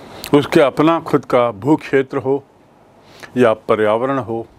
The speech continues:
या अन्य चीज़ें हों। ऐसी स्थिति में यह आवश्यक हो गया कि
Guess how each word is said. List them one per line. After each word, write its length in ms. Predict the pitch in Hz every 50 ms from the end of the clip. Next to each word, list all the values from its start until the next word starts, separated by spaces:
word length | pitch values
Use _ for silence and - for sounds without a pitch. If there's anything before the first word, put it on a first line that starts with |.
| _ _ _ _ _ _ _ _ _ - - - - - - - -
या 140 | 214 233 233 - - _
अन्य 240 | - 175 185 190 180
चीज़ें 360 | 156 - - 110 95 90 101
हों। 180 | 85 - - 101 - - - - - _ _ _ - _ _ - - - - - - - - - - - - - - - - - - - - - - - - - - - - - - - - - - - - - - - - - - - - - - - - - - - 139
ऐसी 300 | 160 175 165 - 254 262
स्थिति 320 | - - - 214 - 214
में 320 | 190 180 185 202 226 240 - - - - - -
यह 140 | 147 160 165
आवश्यक 420 | 135 123 135 156 - - 240 240
हो 140 | - - 156
गया 220 | 143 156 196 220 220
कि 400 | 220 - 196 202 220 226 190